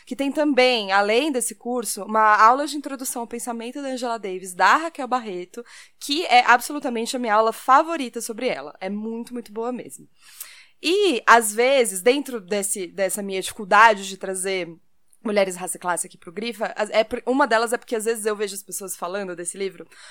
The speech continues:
como se ele fosse, tipo, um manifesto, meio no, na mesma, na mesma vibe de feminismo pros noventa e nove por cento, por exemplo, tipo, "Ai, tem que ler, é um manifesto e tal."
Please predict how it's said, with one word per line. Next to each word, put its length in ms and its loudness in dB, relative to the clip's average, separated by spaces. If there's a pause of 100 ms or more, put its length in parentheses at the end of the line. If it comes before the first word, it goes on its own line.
(180)
como 300 4
se 120 0
ele 100 -2
fosse, 680 -4
tipo, 440 -4
um 200 0
manifesto, 840 -2
meio 400 -2
no, 240 -2
na 140 -2
mesma, 680 4
na 80 -8
mesma 680 0
vibe 520 4
de 560 -6
feminismo 400 -4
pros 160 -8
noventa 200 -6
e 40 -8
nove 160 -4
por 120 -12
cento, 440 -6
por 120 -8
exemplo, 460 -6
tipo, 200 -12
"Ai, 240 0
tem 120 -10
que 100 -14
ler, 120 -2
é 100 4
um 40 0
manifesto 480 -4
e 20 -20
tal." 180 -2